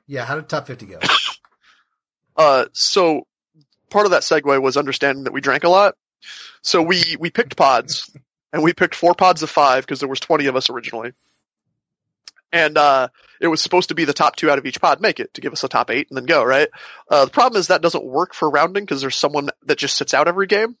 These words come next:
Speaker 2: and we'd have to play an extra game to get everyone to get the round robin.
Speaker 1: Mm-hmm.
Speaker 2: And I realized that and told Tim after Tim was drunk, so then we had to, like, fix it. So we drew pods day of.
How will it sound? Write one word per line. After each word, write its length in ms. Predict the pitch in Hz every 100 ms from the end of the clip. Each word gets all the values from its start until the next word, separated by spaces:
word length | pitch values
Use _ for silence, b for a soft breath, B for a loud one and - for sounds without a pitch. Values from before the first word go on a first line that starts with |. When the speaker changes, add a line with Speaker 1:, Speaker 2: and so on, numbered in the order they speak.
| -
Speaker 2:
and 100 | 139
we'd 140 | 135
have 140 | 139
to 80 | 139
play 320 | - 143 131
an 140 | 120 131
extra 340 | 135 - 139
game 200 | 135 139
to 60 | 135
get 80 | 127
everyone 300 | 131 135 123
to 60 | 120
get 140 | 131
the 80 | 127
round 220 | 131 120
robin. 380 | 123 156 147 143
Speaker 1:
Mm-hmm. 520 | - - - 131 101 113
Speaker 2:
And 200 | 147 131
I 140 | 143
realized 440 | 175 170 156 143 139
that 260 | 143 143
and 100 | 135
told 220 | 139 135
Tim 280 | - 147 139
after 240 | 123 135 143
Tim 140 | 139
was 140 | 127
drunk, 340 | 120 139 131 -
so 160 | -
then 160 | 135 131
we 80 | 131
had 140 | 127
to, 60 | 135
like, 180 | 107 -
fix 240 | - -
it. 120 | 135 - _ -
So 100 | -
we 80 | 143
drew 160 | 151
pods 340 | - 156 147 139
day 200 | 143 143
of. 360 | 110 117 -